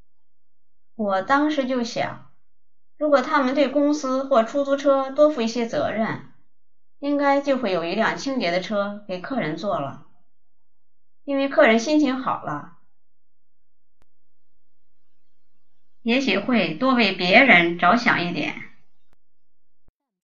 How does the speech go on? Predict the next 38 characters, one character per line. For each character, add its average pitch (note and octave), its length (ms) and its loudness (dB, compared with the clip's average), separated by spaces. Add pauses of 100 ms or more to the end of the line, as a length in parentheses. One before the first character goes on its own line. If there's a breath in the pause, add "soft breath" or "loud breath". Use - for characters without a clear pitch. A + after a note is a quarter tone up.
(720)
这 C#4 100 4
样 G#3+ 300 4
经 C4 160 -2
济 B3+ 100 0
价 C4 220 4
值 F#3+ 100 0
也 D#3 100 -2
就 G#3 120 -2
出 A3+ 260 -6
来 E3+ 220 2
了。 - 240 -10 (1500)
后 C#4 140 2
来 C#4 140 8
领 A3 140 2
到 B3+ 160 6
出 C#4+ 200 0
租 C#4+ 120 6
车 C#4+ 200 4
牌 F3 220 2
照 B3+ 160 2
以 - 100 0
后， - 460 -4 (1700)
我 F#3+ 140 -2
就 A#3+ 100 0
按 C4 260 4
自 C#4+ 160 -4
己 G#3 120 0
的 F#3+ 80 -2
想 F3+ 260 0
法 - 420 -4
把 G#3 120 -2
车 B3+ 260 -4
收 C4+ 220 0
拾 A#3 40 0
成 A#3 180 -2
了 A3 100 0
这 A3 240 -4
样。 D3+ 320 -8